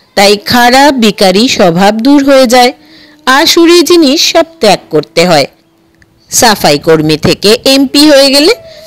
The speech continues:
তখন বাড়ি, ঘর ইত্যাদি সব first class হয়ে যায়।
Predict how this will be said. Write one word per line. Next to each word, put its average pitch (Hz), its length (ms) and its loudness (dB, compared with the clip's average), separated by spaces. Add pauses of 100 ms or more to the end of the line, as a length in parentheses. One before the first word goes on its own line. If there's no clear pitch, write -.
(100)
তখন 208 360 0
বাড়ি, 214 520 2
ঘর 196 440 0
ইত্যাদি 190 680 -2
সব 302 220 0 (100)
first 196 280 -2
class 226 320 -2
হয়ে 277 140 2
যায়। 269 220 0